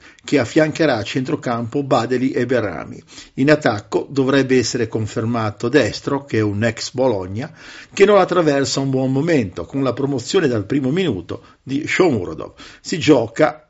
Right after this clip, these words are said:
alle venti e quarantacinque, è la partita della vita, guai a fallirla, e basta giocare sentendo cosa succede sugli altri campi.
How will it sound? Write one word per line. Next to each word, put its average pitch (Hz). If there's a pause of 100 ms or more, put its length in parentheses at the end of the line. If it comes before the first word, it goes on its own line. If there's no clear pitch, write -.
(120)
alle 139
venti 110
e 113
quarantacinque, 113
è 127
la 120
partita 123
della 120
vita, 110 (240)
guai 160
a 135
fallirla, 160 (360)
e 135
basta 151
giocare 117
sentendo 123
cosa 143
succede 113
sugli 107
altri 95
campi. -